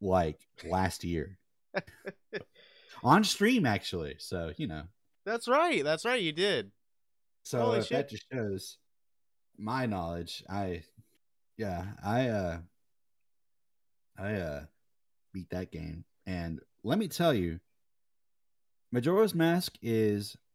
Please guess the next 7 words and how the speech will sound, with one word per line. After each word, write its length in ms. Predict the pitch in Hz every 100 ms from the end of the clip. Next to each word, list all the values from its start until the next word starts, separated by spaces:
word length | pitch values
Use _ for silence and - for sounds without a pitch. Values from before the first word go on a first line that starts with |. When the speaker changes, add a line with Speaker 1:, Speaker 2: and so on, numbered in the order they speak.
| -
Speaker 1:
okay. 960 | 110 117 120 - - 92 82 78 76 - _ _ _ _ _ _ _ _ _ _ _ _
Speaker 2:
It, 220 | 196 233 - -
you 140 | 214
Speaker 1:
It's 80 | 214
Speaker 2:
know, 280 | 226 233 190
Speaker 1:
okay. 100 | - 156 233 _ _ _ _
Speaker 2:
I, 280 | - 180 175